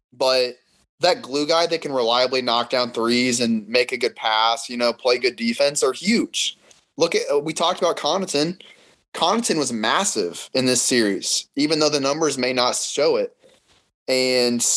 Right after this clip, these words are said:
I mean, him stepping up, I think, replaced a lot of what DiVincenzo left out. But if DiVincenzo was here, this, you know, they may have won in five. Who knows? 'Cause I really think he was that, he's that important to them.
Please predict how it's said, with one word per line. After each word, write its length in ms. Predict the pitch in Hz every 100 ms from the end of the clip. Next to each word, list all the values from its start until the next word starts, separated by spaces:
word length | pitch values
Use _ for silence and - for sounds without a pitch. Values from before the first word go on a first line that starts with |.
| - - _ _ _ _ _ _ _ _ _ _ _
I 80 | 131
mean, 140 | 131
him 240 | 117 165 170
stepping 400 | - 156 147 127
up, 220 | 139 -
I 100 | 120
think, 220 | 117 120
replaced 500 | 120 104 123 123 120
a 40 | 117
lot 280 | 113 113
of 80 | 117
what 180 | 120 107
DiVincenzo 600 | 123 120 117 131 120 113
left 280 | 104 110 -
out. 360 | 104 107 101 - _ - - - _ -
But 300 | 120 113 -
if 180 | 131 -
DiVincenzo 680 | 202 240 139 139 131 127 123
was 360 | 120 - - -
here, 560 | - 131 127 135 135 - _ _ _ _ _ _ 120
this, 320 | 135 - -
you 140 | 123 127
know, 160 | 113
they 160 | 107 123
may 180 | 127 151
have 200 | 131 110
won 200 | 113 113
in 80 | 104
five. 380 | 110 107 101
Who 120 | 98 113
knows? 520 | 110 107 92 - -
'Cause 140 | -
I 100 | 117
really 280 | 120 120 120
think 180 | 117 120
he 360 | - 113 107 104
was 180 | 117 110
that, 320 | 113 110 101
he's 200 | 120 117
that 280 | 117 113 107
important 440 | 107 - 120 113 104
to 80 |
them. 300 | 104 104 101